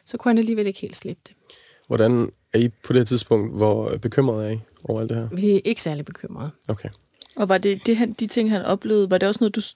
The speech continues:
Speaker 3: du oplevede?
Speaker 1: I starten ikke. Altså, han fortalte om den der brændende fornemmelse i munden, øhm, og det, det er jo svært for mig at vurdere, men det
Speaker 3: Mhm.
Speaker 1: betød, at der var nogle ting, han ikke spiste længere. Øh, han kunne ikke drikke noget, der var sødt, for eksempel, fordi så, så brændte det simpelthen i munden.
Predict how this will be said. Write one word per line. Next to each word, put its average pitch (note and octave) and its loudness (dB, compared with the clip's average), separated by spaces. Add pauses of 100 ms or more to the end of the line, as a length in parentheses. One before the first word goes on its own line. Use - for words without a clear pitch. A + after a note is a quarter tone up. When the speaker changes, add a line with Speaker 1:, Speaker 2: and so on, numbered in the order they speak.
(100)
Speaker 3:
du B3 0
oplevede? G3+ -2 (340)
Speaker 1:
I B3 4
starten C4 2
ikke. A#3 2
Altså, A3 0
han G#3+ 2
fortalte A#3 0
om C4 4
den F#3+ 0
der G3+ 0
brændende G3+ 2
fornemmelse G3+ 2
i G3+ 4
munden, F#3+ 2 (180)
øhm, F3+ -2
og E3+ -8
det, F#3+ -2 (140)
det - -10
er G#3 4
jo F#3+ -2
svært F#3 0
for - -4
mig F3+ 4
at F#3+ 0
vurdere, F#3 -2
men F#3 2
det A3 2
Speaker 3:
Mhm. A3+ 2
Speaker 1:
betød, A3 0 (140)
at - -6
der F#3+ 0
var F#3 2
nogle F#3 2
ting, E3+ -2
han F#3 0
ikke F#3 0
spiste - -2
længere. E3+ -2 (800)
Øh, E3 -2
han F3 -2
kunne F#3 -6
ikke - -14
drikke F3+ -4
noget, F3+ 2
der F3+ -4
var F3 -4
sødt, - -6
for - -14
eksempel, - -10
fordi G3+ -8
så, F#3 -8 (200)
så - -10
brændte E3 -8
det E3+ -6
simpelthen F3+ -6
i - -6
munden. F3 -6